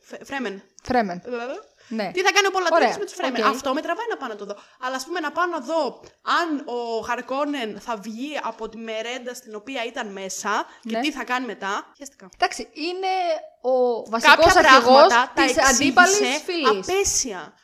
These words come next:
Speaker 1: Κάποια πράγματα στο σενάριο είναι λες και τα έγραψε ένα τρίχρονο.
Speaker 2: Όχι, εντάξει. Νομίζω είσαι πάρα πολύ υπερβολική, αλήθεια.
Speaker 1: Δεν ξέρω.
Speaker 2: Ε, θα το αφήσω εκεί. Δεν μπορώ να πω κάτι παραπάνω, γιατί θα, θα
Speaker 1: Βιάζεσαι
Speaker 2: αρχίσω να
Speaker 1: κιόλας, θες να φύγεις
Speaker 2: Όχι,
Speaker 1: κιόλας.
Speaker 2: δεν είναι βιάζομαι. Είναι ότι θα κάνω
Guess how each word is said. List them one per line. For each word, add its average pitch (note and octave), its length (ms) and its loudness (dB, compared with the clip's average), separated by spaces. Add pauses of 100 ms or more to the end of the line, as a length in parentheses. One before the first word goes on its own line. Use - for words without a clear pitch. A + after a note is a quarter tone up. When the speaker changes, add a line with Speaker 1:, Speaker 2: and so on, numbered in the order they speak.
(280)
Speaker 1:
Κάποια - 220 0
πράγματα D#4+ 400 0
στο B3+ 120 -10
σενάριο G#3+ 640 -4 (240)
είναι E4+ 160 0
λες C#4+ 180 -6
και C4 120 -12
τα B3 120 -8
έγραψε G#3 560 -6 (320)
ένα F#4 360 -2
τρίχρονο. F#4+ 720 -2
Speaker 2:
Όχι, G3 340 -4
εντάξει. F3+ 280 -12 (120)
Νομίζω G#3+ 420 -8
είσαι D4+ 160 0
πάρα A3 460 4
πολύ A3 240 -2
υπερβολική, F#3 600 -6
αλήθεια. G3 500 -6
Speaker 1:
Δεν G#3 120 -20
ξέρω. F3+ 260 -18 (180)
Speaker 2:
Ε, G3 200 -6
θα C4 120 -8
το C4 80 6
αφήσω F4+ 220 4
εκεί. E4 360 2
Δεν C#4 120 2
μπορώ E4+ 180 0
να A3 100 -2
πω F#3 160 -8
κάτι G3+ 240 -4
παραπάνω, G#3 320 -2
γιατί B3+ 200 -8
θα, E4 100 -2
θα D#4+ 60 2
Speaker 1:
Βιάζεσαι D4 240 6
Speaker 2:
αρχίσω D#4 220 2
να F4+ 80 6
Speaker 1:
κιόλας, A3+ 260 -2
θες D#4+ 120 -10
να D#4+ 80 -2
φύγεις A#4 160 4
Speaker 2:
Όχι, C4 80 -2
Speaker 1:
κιόλας. G#3+ 300 -12
Speaker 2:
δεν B3+ 140 -2
είναι A4+ 300 0
βιάζομαι. A3 480 2
Είναι C4 380 -4 (100)
ότι G#4 100 -2
θα D#4+ 420 -2
κάνω C#4 340 2